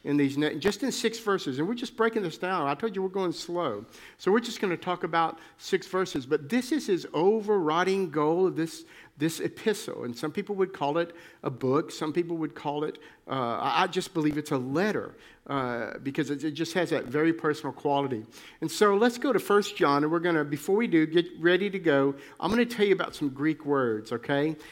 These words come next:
that are very important for you to know and, and me to know.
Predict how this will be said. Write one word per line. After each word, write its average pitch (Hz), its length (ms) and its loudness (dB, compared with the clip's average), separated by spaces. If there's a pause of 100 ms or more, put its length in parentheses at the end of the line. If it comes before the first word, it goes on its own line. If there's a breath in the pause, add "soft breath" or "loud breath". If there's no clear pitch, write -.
(160 loud breath)
that 135 240 4
are 127 80 2
very 143 260 4
important 135 460 -2
for 127 160 -4
you 131 180 0
to 131 160 -8
know 113 300 -4
and, 113 220 -6
and 120 180 -4
me 123 260 -2
to 123 140 -8
know. 107 280 -4